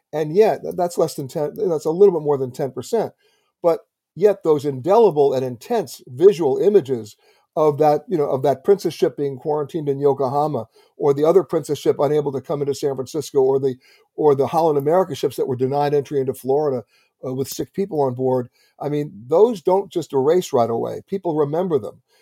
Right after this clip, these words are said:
So, and then you've got the C D C no sail order, which is a ninety-day order that's expiring about the end of June, early July.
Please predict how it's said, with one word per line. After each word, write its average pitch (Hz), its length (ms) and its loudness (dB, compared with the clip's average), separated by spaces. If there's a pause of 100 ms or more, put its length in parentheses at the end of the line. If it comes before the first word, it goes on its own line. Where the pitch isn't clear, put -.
(140)
So, 156 540 2 (440)
and 165 160 -4
then 247 140 0
you've 226 140 -2
got 170 320 2 (160)
the 156 220 -4
C 214 220 -4
D 190 140 -4
C 185 220 -6
no 170 180 2
sail 202 300 2
order, 151 360 0 (380)
which 147 200 -4
is 143 100 -2
a 143 60 0
ninety-day 160 460 0
order 156 220 2
that's 139 240 -2
expiring 151 720 -4 (300)
about 208 400 0
the 165 120 0
end 151 120 0
of 139 100 -4
June, 143 220 -4
early 139 220 2
July. 127 520 -2